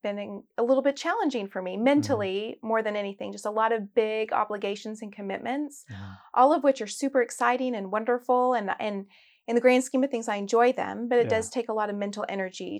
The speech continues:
Speaker 1: to be prepared for them. I am a bit of a perfectionist,
Speaker 2: <laughs>
Speaker 1: and that you know, adds pressure on myself. Nobody else is putting that pressure on me. I do it to myself. Um, but consequently, it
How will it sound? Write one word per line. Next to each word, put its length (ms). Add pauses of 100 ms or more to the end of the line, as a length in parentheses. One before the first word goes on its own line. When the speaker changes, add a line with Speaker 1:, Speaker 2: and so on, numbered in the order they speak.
(140)
Speaker 1:
to 380 (340)
be 100
prepared 540
for 160
them. 480
I 140
am 480
a 80
bit 180
of 120
a 60
perfectionist, 1120 (280)
Speaker 2:
<laughs> 280
Speaker 1:
and 540 (140)
that 260 (360)
you 100
know, 180
adds 320
pressure 760 (200)
on 120
myself. 560
Nobody 300
else 220
is 100
putting 220
that 160
pressure 260
on 140
me. 120
I 120
do 200
it 100
to 100
myself. 580 (480)
Um, 300
but 100
consequently, 1000
it 380